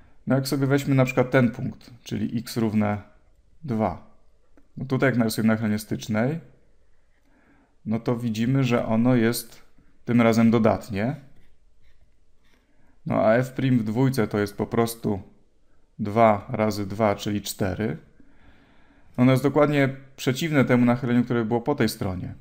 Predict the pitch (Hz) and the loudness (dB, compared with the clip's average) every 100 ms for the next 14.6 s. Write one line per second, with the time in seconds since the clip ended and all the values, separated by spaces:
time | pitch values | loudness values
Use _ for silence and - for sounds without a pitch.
0 | - 139 147 156 156 139 156 156 170 160 | -8 -6 -4 -4 -4 -6 -6 -4 -4 0
1 | 190 139 98 90 - - - - 117 113 | 4 4 2 -6 -10 -20 -20 -6 -2 -2
2 | 123 131 123 127 131 135 143 131 107 - | -2 -4 -2 0 2 4 6 4 4 -4
3 | 107 - _ _ _ _ _ _ _ _ | -14 -16 _ _ _ _ _ _ _ _
4 | - - - 110 123 120 123 131 120 107 | -20 -18 -4 2 2 2 2 2 2 2
5 | 135 135 113 110 95 107 113 110 131 123 | 0 2 0 0 0 2 2 2 4 4
6 | 123 139 135 123 113 117 127 98 95 156 | 4 0 2 2 0 2 2 2 0 -10
7 | 107 101 117 120 113 107 113 113 107 107 | -4 0 0 0 -2 -2 0 0 0 -2
8 | 113 - 107 101 107 107 107 107 117 101 | -2 -2 -2 -2 -2 0 0 0 0 0
9 | 101 - - - - - - - - - | -4 -12 -20 -20 -20 -20 -20 -20 -10 0
10 | 120 120 151 185 127 110 110 110 - - | 0 2 2 4 4 6 4 4 -8 -20
11 | - - 113 131 180 - 135 107 - - | -12 -6 -4 -2 -4 2 4 4 0 -18
12 | - - - - - 113 127 147 123 110 | -20 -20 -20 -20 -6 2 2 2 2 2
13 | 147 143 - - - 131 131 - 107 117 | 2 -2 -4 -8 -2 0 0 0 -2 -2
14 | 120 113 107 92 104 | 0 2 2 0 -4